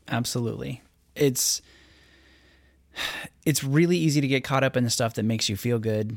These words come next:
I mean, that's, we're drawn to that by our, by our D N A. We, we're, we seek dopamine hits. So, and the things you might not even register it as something that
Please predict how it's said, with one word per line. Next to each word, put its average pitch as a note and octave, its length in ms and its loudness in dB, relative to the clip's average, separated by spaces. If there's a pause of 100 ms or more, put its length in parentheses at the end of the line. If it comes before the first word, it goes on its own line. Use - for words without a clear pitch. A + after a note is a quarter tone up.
I A#2 80 0
mean, A2+ 200 2
that's, A2 360 -2
we're A#2+ 160 0
drawn D3+ 300 4
to A#2+ 120 -2
that - 280 -6
by A2+ 160 2
our, A2+ 220 2
by B2 240 0
our A2+ 100 2
D C3+ 340 4
N C3 80 4
A. B2+ 260 0
We, A2 220 -2
we're, A2+ 300 0
we A#2+ 160 0
seek C3 300 -2
dopamine A2 400 -2
hits. - 260 -6
So, A2+ 640 0
and C3+ 140 6
the B2+ 60 4
things D3 460 4
you D3 140 2
might F#3 140 4
not F#3 120 4
even D3+ 200 6
register C#3+ 420 2
it A#2+ 60 0
as A2+ 100 0
something B2 360 0
that A2+ 260 0